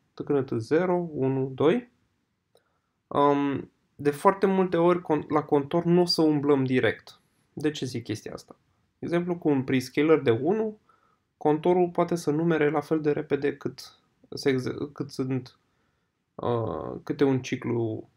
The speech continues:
uh, de procesor. Instrucțiunile, dacă ați văzut și data trecută, sunt câte doi cicli, trei cicli, poate și unul. Asta înseamnă că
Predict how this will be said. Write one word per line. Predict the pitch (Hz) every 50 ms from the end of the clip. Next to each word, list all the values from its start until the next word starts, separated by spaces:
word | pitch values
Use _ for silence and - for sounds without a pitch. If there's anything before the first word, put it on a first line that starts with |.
| _ _ _ _ _ _ _ _ _ _ _ _ _ _ _ _
uh, | - - 53 50 - - - - - _ _ _ _ _ _ _
de | - -
procesor. | 123 - - 117 117 - 123 117 - 123 - - - - _ _ _ _ _ _ _ _ _ _ _ _ _ _ _ _ _ _ _ _ _
Instrucțiunile, | - - 139 135 139 - 143 131 135 - - 165 165 160 156
dacă | 135 139 135 -
ați | 139 123 120
văzut | 123 127 127 123 151 151 143
și | - 143
data | 135 147 127 143 135
trecută, | 135 - 135 131 - 196 190 190 185 180 175 170 170 165 165 - - _ _ _ _
sunt | _ - - - 151 147 147 - _
câte | - 131 - - 143
doi | 131 131 - - 180 185 180
cicli, | 180 - - 175 170 - 165 160 160 156 156 _ _
trei | - 165 160 160 160 165
cicli, | 160 - 160 151 - 156 156 151 151 151 147 147 - _ _ _ _ _ _ _ _ _ - - _
poate | - 165 160 156 147
și | 143 - 147
unul. | 139 123 113 98 90 - _ _ _ _ _ _ _ _ _ _ _ _ _ _ _ _ _ _
Asta | - - 139 139 160
înseamnă | 156 151 165 170 175 180 170 165
că | - 147 143 139 127 - - -